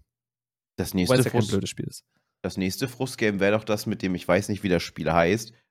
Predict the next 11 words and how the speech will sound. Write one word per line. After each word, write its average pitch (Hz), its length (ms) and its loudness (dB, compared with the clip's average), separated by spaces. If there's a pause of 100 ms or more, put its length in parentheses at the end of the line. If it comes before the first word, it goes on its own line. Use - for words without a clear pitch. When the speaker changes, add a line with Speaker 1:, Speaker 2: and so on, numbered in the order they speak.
(140)
Speaker 1:
mit 90 140 -2
dem 90 200 2
Dude, 120 300 0 (120)
der 95 160 4
in 98 100 0
dem 90 160 2
Kessel 107 380 2
sitzt. 87 440 -2 (120)
Speaker 2:
Getting 120 300 6
Over 110 380 2
It, - 200 -6